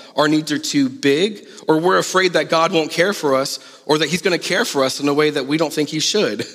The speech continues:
<laughs> or that God just simply doesn't care. For now, for this point in our sermon, I just wanna say and ask us all of this. Are we willing to believe that Christ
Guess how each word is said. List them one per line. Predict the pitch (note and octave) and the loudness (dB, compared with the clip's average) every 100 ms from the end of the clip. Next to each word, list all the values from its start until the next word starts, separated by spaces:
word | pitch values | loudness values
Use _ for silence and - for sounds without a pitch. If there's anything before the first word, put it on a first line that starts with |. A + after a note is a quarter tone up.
| - - - - | -8 -8 -18 -20
<laughs> | - - | -20 -4
or | - D#3+ | 0 2
that | D#3+ | 0
God | D#3 E3 E3+ D#3+ | 2 0 0 -4
just | D#3+ - - | -6 -6 -6
simply | F3 E3+ B2+ A2+ G#2+ A2 - - | -4 -4 -2 -2 -4 -8 -20 -10
doesn't | D3 C3+ G#2+ G2+ - - | -4 -4 -4 -10 -12 -12
care. | C3+ A#2 - - _ _ _ _ _ _ _ _ _ _ _ _ _ _ _ _ _ _ _ | -10 -10 -12 -20 _ _ _ _ _ _ _ _ _ _ _ _ _ _ _ _ _ _ _
For | - C3+ | -4 -2
now, | C3+ G3 E3 A2+ G#2+ - - _ _ _ - - - - | 0 2 2 0 -4 -10 -20 _ _ _ -20 -20 -20 -20
for | - - C#3 | -20 -8 -2
this | D3 | -2
point | - D#3+ B2+ | -2 -2 0
in | A#2 | 0
our | G#2 | -2
sermon, | - G#2+ G2+ G2+ | -2 -2 -2 -6
I | B2+ | -6
just | C#3+ - | -6 -4
wanna | C3 | -4
say | A2+ - A2 G#2 - - _ _ - | -4 -4 -4 -4 -8 -18 _ _ -14
and | A2 | -8
ask | A2 C3 - A2 | -4 -2 -4 -6
us | - | -4
all | A#2 A2+ | -2 -2
of | G2+ | -2
this. | G#2 F2+ - - - _ _ _ _ _ _ _ _ _ | -6 -6 -10 -10 -14 _ _ _ _ _ _ _ _ _
Are | - A#2 | -4 -2
we | D3 | 0
willing | F#3+ E3 E3+ D#3 | 0 0 0 -2
to | B2+ | -6
believe | A#2+ B2 B2+ G#2+ G2 | -8 -2 -2 -2 -6
that | G2+ | -8
Christ | - - C#3 C#3 - - - | -10 -8 -6 -6 -8 -10 -12